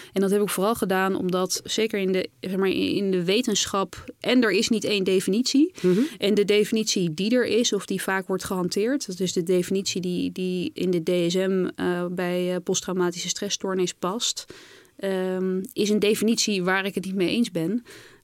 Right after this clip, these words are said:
Speaker 1: Eh, en om, om dat eigenlijk, om die discussie te omzeilen van wat is wel trauma, wat is geen trauma, heb ik er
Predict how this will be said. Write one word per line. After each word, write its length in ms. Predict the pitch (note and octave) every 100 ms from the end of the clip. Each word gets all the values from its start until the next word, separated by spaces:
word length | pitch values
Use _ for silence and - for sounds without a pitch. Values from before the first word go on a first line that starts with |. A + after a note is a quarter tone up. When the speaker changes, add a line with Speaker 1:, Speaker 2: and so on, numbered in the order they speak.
| -
Speaker 1:
Eh, 340 | F3 E3+ E3+ -
en 180 | F#3+
om, 480 | - F#3+ G#3+ G#3+ - - _
om 180 | G#3 G3+
dat 160 | G#3+
eigenlijk, 360 | - G#3 G#3+ -
om 60 | A3
die 120 | G#3+
discussie 460 | G3+ - C#4 B3+ A3+
te 100 | G3
omzeilen 560 | G3+ G#3 A3+ A3+ A3
van 160 | G#3+ G3
wat 140 | G#3
is 100 | F#3+
wel 180 | F3+ G#3
trauma, 320 | G#3 G3+ G3+
wat 160 | F#3 F#3
is 100 | F3
geen 240 | - A3+
trauma, 500 | A3+ F#3+ F#3+ F#3+ F#3
heb 120 | F#3
ik 100 | F#3
er 180 | F#3 F3+